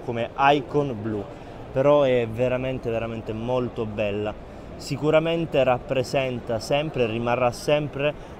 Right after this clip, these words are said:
una tra le più ambite nei giovanissimi. E voi, voi cosa ne pensate di questa Yamaha R centoventicinque? Quasi dimenticavo, aggiungo altre informazioni al riguardo.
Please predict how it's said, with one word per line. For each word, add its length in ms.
una 440
tra 160
le 120
più 280
ambite 720
nei 200
giovanissimi. 840
E 100
voi, 420
voi 120
cosa 240
ne 100
pensate 760
di 80
questa 520
Yamaha 480
R 160
centoventicinque? 1120
Quasi 240
dimenticavo, 880
aggiungo 480
altre 300
informazioni 760
al 60
riguardo. 560